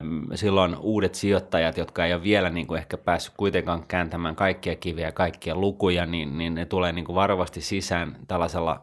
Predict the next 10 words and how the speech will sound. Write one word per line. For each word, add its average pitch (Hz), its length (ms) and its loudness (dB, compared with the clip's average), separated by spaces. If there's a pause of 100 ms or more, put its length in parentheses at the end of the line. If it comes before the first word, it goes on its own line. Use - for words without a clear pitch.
niinku, 85 320 -4 (100)
vaihtovelkakirjalainalla. 90 1400 0 (760)
Ja 90 100 -4
se 101 80 2
logiikka 113 440 4
siinä 98 340 2
on 87 60 0
se, 98 260 4
että 90 340 -2
lainan 98 640 2